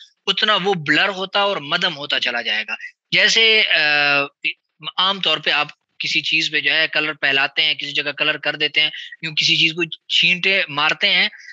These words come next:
तो जहाँ पे main कलर लगता है, वहां पे तेज होता है, और जहाँ पे फैल जाता है, वहां पे वो मदम हो जाता है। तो यही same चीज आपको ग्लो में देखने को मिलेगी।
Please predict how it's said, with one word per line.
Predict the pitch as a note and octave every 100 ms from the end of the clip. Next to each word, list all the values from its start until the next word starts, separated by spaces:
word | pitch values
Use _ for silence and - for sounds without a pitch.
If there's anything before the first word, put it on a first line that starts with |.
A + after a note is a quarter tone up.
| -
तो | F3 F3 F3+
जहाँ | D#3+ E3 F#3+ -
पे | G#3+ G#3+ D#3
main | C#3+ F3 A#3
कलर | A3 G3+ G#3+
लगता | E3+ D#3+ - G#3
है, | G#3
वहां | F3+ E3
पे | F3 G3
तेज | - G3 G#3
होता | G#3 A3
है, |
और | G#3
जहाँ | D#3+ D#3+
पे | F3
फैल | E3+ F3+ G3
जाता | E3+ D#3+ F3
है, |
वहां | E3 D3
पे | D3+
वो | D3+ G3 - - _
मदम | C3 B2 A#2
हो | G2+
जाता | G2 G2 A#2
है। | - - -
तो | G3
यही | E3+ A3 B3+
same | - G3+ G3
चीज | E3+ E3+
आपको | D3+ - E3
ग्लो | C#3 D#3+ F3
में | F3 C#3
देखने | C3 A#2+ A#2
को | A2
मिलेगी। | G#2 - - -